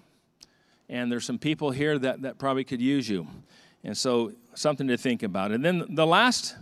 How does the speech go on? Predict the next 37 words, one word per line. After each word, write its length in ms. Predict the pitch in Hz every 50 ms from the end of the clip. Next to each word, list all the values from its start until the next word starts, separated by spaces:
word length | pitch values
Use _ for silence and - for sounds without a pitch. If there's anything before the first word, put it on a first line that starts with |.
| - - -
indicator 640 | 175 170 160 139 127 - 127 117 107 107 107 107 - _ _ _ _ _ _ _ _ _ - - - _ _ _ _ _ _ _ _ _ _ _ _ _ _ _
that 160 | - 143 135 131
we've 280 | 143 139 135 113 - - - -
struck 380 | - - - 190 180 170 -
a 60 | 151
deal 440 | 127 139 151 143 135 123 110 101 - - - - - - - - - -
with 160 | 139 123 -
compromise 800 | - 151 143 139 - 131 113 107 101 101 101 104 - - - - - _ _ _ _ _ _ _ _ _ _ _ _ _ _ _ _ _ - - - - - - - _ _ _ -
is, 200 | - 156 160 151
are 200 | - 156 165 170 165 165 156 - - -
you 220 | 170 185 196 180
a 40 | 160
fan 480 | - - 220 226 233 240 254 254 240
in 120 | 196 180 180
the 60 | 170
stands 600 | - - - 190 185 185 190 185 190 190 175 156
or 100 | 135 127
a 40 | 110
player 280 | - - 160 160 156
in 60 | 147 143
the 100 | 135 117
fields? 560 | - 131 120 107 87 87 87 - - - - - _ _ _ _ _
You 60 | -
might 160 | 135 143 143 143
ask 180 | 139 131 -
yourself 400 | - 123 107 - 123 120 110 -
that. 240 | 110 104 95 90 92 _ _ _ _ _ _ _ _ _ _ _ _ _ _ _ _ _ _ _ -
Are 100 | 156 160
you 180 | 165 170 165
a 40 | 143
fan 380 | - - - 185 214 233 226 220
in 80 | 202
the 60 | 175
stands 560 | 147 - - - 196 208 220 240 262 269 226 196
or 260 | 160 147 135 135 -
a 120 | 127 127
player 580 | - - - 175 180 196 196 196 202 196 170